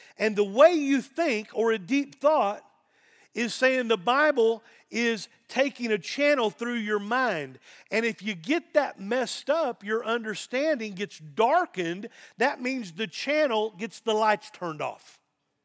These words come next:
We don't want the channel going through our mind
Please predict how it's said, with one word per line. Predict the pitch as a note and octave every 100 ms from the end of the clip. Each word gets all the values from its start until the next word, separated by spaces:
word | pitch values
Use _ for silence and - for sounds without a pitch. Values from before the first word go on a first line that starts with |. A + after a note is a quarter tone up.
| _ D3 C3 _ _ _ _ _ _ _ _ _ _ _ _ _
We | - B3+
don't | E4 E4+
want | B3 B3+ -
the | G#3
channel | - C4+ D#4+ D4+ A#3 A#3+ A3+ _ _ _ _ _ _ _ _ _ E3
going | C4 C#4 A#3
through | C4 C#4
our | C4 A3+
mind | G#3+ C4 C#4+ B3 A3+ A3+ A3